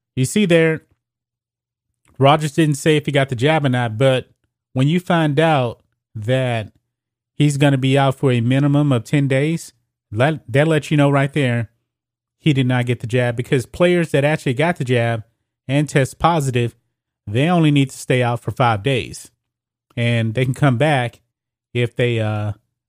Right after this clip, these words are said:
uh, test negative, okay? But that's pretty much it, guys. Aaron Rodgers out of the game versus the Chiefs. Big marquee Q B matchup, two of the best Q Bs in the league.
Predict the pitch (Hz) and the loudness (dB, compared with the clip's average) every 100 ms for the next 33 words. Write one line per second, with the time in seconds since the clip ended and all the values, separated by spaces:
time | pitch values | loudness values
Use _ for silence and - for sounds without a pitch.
0 | _ _ _ - 113 110 131 - 135 120 | _ _ _ -2 -2 0 -2 0 0 0
1 | 98 92 104 104 139 139 - _ _ _ | -2 -6 -6 -2 0 -2 -6 _ _ _
2 | _ _ 131 120 196 - 220 196 185 170 | _ _ -2 0 0 0 0 2 0 0
3 | 185 143 139 147 139 - _ 160 180 190 | 0 0 0 0 -4 -10 _ 0 0 2
4 | 147 156 151 156 156 - _ _ _ - | 2 2 2 0 -2 -6 _ _ _ -4
5 | 135 117 - - - _ _ _ _ _ | -2 -2 -4 -16 -20 _ _ _ _ _
6 | _ _ _ _ _ 123 127 117 117 131 | _ _ _ _ _ 0 2 0 0 0
7 | 139 135 131 127 - 113 - 170 175 - | 2 0 0 -2 -4 -8 -2 0 0 -4
8 | - _ _ _ _ _ _ _ _ _ | -10 _ _ _ _ _ _ _ _ _
9 | _ _ _ 147 143 135 143 - 139 - | _ _ _ 2 2 2 0 0 -6 -2
10 | 165 135 135 127 123 - 127 120 - 127 | -2 2 2 0 -2 -2 -2 -2 -4 -4
11 | 113 117 - 135 120 113 110 104 135 147 | -2 -4 -4 -6 -4 -4 -4 -2 0 -2
12 | 143 | -2